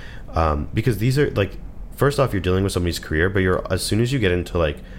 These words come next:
underperformance management, you're getting into lawsuit territory. Um, in the sense that, like, if you do anything wrong,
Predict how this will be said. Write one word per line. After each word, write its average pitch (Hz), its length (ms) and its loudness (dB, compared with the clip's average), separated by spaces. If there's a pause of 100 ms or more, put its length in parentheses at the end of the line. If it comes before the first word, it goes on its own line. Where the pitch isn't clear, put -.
(480)
underperformance 104 760 0
management, 107 480 0
you're 90 120 0
getting 85 220 2
into 80 320 -2
lawsuit 76 420 0
territory. 67 560 -4 (500)
Um, 73 440 0 (1040)
in 107 80 2
the 98 80 2
sense 90 260 0
that, 80 100 2
like, 80 300 0 (240)
if - 160 0
you 104 60 4
do 92 160 4
anything 101 300 2
wrong, 90 380 2